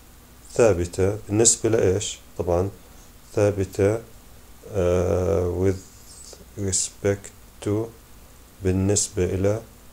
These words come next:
آه، the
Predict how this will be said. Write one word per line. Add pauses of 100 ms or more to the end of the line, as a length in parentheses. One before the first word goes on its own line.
(500)
آه، (1700)
the